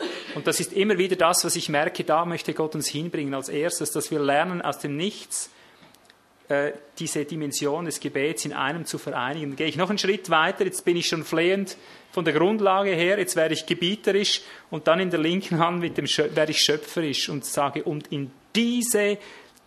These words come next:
Todesnot, die Plage hat begonnen über dem, über dem Volk“, weil hier wickelt sich das immer wieder ab. Ich merke immer wieder, ich komme nicht ans Volk ran, an diese kaputten Menschen und ich spüre, sie müssen dennoch gerettet werden. Was machst du hier?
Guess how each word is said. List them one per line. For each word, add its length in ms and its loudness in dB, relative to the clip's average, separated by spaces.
Todesnot, 800 6
die 60 -4
Plage 440 4
hat 160 0
begonnen 460 6
über 160 4
dem, 300 2
über 180 0
dem 140 2
Volk“, 380 2
weil 100 2
hier 260 2
wickelt 260 -2
sich 180 -6
das 300 -2
immer 260 -2
wieder 220 2
ab. 260 -2
Ich 200 -6
merke 300 2
immer 100 2
wieder, 140 4
ich 100 -4
komme 220 -2
nicht 180 -2
ans 160 0
Volk 400 0
ran, 260 2
an 100 -2
diese 200 -4
kaputten 580 -4
Menschen 400 -2
und 100 -6
ich 100 -6
spüre, 240 -2
sie 100 -2
müssen 260 -4
dennoch 280 0
gerettet 460 0
werden. 300 0
Was 120 -4
machst 320 -2
du 40 0
hier? 300 -2